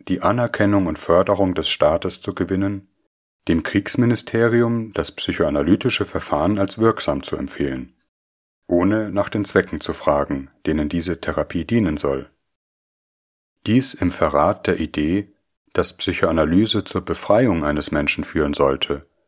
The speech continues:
nicht zu seiner Wiederverfügbarmachung in einer Tötungsmaschinerie, eine Bereitstellung zum Töten und Sterben.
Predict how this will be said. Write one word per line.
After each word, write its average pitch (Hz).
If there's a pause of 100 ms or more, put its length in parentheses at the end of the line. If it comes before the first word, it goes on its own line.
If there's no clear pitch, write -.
(220)
nicht -
zu 101
seiner 85
Wiederverfügbarmachung 90
in 90
einer 82
Tötungsmaschinerie, 85 (440)
eine 82
Bereitstellung 95
zum -
Töten 101
und 87
Sterben. 71